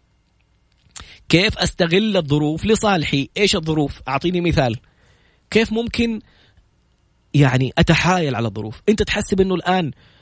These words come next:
الشخص اللي ناجح ولا اللي يتكلم ولا <clears throat> قابل رجال أعمال، قول له كم مشروع فشلت فيه. شوف حق فيسبوك اللي الآن كان في فترة من الفترات أصغر ملياردير في العالم، قال الناس يفكروا إن أنا سويت فيسبوك وفجأة طق طق خلاص صرت ملياردير.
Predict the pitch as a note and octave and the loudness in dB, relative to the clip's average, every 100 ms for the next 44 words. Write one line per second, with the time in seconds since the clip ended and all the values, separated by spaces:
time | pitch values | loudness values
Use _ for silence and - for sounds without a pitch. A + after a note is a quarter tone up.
0 | _ - B2 F3 - C#3+ C#3+ D3+ F3 C#3+ | _ -2 0 0 0 2 4 4 2 0
1 | - C3+ C3+ B2+ - F3 D3+ C3+ B2+ A#2+ | 0 2 2 0 0 2 2 2 0 -2
2 | _ - _ - - - D3+ C3 B2 A3+ | _ -20 _ -6 -6 -4 -4 -6 -2 0
3 | B3 G#3+ G3 F3+ D3+ C3 - - _ _ | 2 2 2 0 -2 -4 -6 -14 _ _
4 | _ _ _ - G#3 B3+ B3+ C4 B3 G#3+ | _ _ _ -10 -4 -2 0 0 0 0
5 | F#3 E3+ D3+ - E2 - - _ _ _ | 0 2 0 -2 -10 -16 -20 _ _ _
6 | _ _ _ _ _ _ _ _ - C4+ | _ _ _ _ _ _ _ _ -4 -2
7 | C#4+ A#3 G#3 B3 C4 - F#3+ F#3 F#3 G3 | 0 0 0 0 0 0 -2 0 0 0
8 | G#3+ A3+ G#3+ - _ _ - G#3 G#3+ F3 | 0 -2 -2 -8 _ _ 2 2 2 0
9 | E3+ F#3+ F3 E3 E3 F#3+ G3+ G#3+ F3+ F3+ | 0 0 0 0 0 2 0 0 -2 0
10 | E3 F#3+ A3+ G3+ F3+ F3 G#3 D#3+ D#3 D#3 | 0 2 2 2 0 0 0 0 2 2
11 | C#3 D#3 - - _ _ _ _ _ _ | 0 -4 -10 -20 _ _ _ _ _ _
12 | G#3+ C4 C#4 A#3+ - - G#3+ A3+ A3+ G3+ | 2 2 2 0 0 2 0 2 2 4
13 | A#3 - A3 F#3 C4 F3 A3 F#3 F3+ G3 | 2 0 -2 -2 -6 -2 -2 -2 -2 -4
14 | F#3+ F3 F#3+ F3 E3+ - D3+ C#3 A#2 A2+ | -6 -2 0 2 0 -2 0 2 0 -2